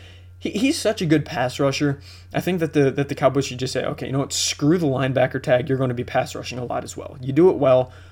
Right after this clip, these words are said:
Why the hell wouldn't you have him do it, you know?" And I, I, I really do think that they, that their defense is going to be the differentiator in this. I think that their pass rush, they're going to abuse Carson Wentz again. I have no faith in Washington's offensive line.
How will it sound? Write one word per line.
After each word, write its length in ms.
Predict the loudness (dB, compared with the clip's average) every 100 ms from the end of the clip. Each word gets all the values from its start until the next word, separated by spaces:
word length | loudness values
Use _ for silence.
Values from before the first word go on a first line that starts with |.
| -4
Why 200 | 6 6
the 80 | 6
hell 200 | 0 -4
wouldn't 340 | -2 -6 -6
you 60 | -4
have 160 | -2
him 140 | -2 2
do 120 | 2
it, 160 | 2 0
you 100 | 0
know?" 280 | 2 0 -4 -20 -20 -20 -20 -4
And 440 | 4 6 6 2 -2 -18 -20 -20 -20 -20 -20 -20 -20 -20 -6
I, 80 | 0
I, 160 | 4 4
I 140 | 4
really 280 | 6 6 6
do 100 | 2
think 200 | 0 0
that 120 | 2
they, 120 | 2
that 400 | 2 0 -2 -2
their 120 | 2 4
defense 380 | 2 0 -4
is 80 | -4
going 220 | -4 -4
to 60 | -4
be 120 | -4
the 80 | -6
differentiator 880 | -4 -6 -4 -4 -4 -2 0 0 0
in 100 | 0
this. 260 | 0 -2
I 100 | -6
think 200 | -4 -2
that 100 | -2
their 80 | -4
pass 320 | -4 -4 -4
rush, 180 | -4 -4
they're 100 | -2
going 200 | 0 0
to 200 | -2 -4
abuse 380 | -4 -4 -4 -6
Carson 320 | -4 -6 -6
Wentz 200 | -8 -8
again. 400 | -8 -6 -4 -6 -8 -18 -20 -8
I 100 | -4
have 180 | 0 0
no 280 | 0 0 0
faith 400 | 0 -2 -2 -6
in 200 | -6 -4
Washington's 540 | -2 -2 -4 -8 -8 -6
offensive 560 | -6 -6 -10 -10 -10
line. 380 | -8 -6 -6 -6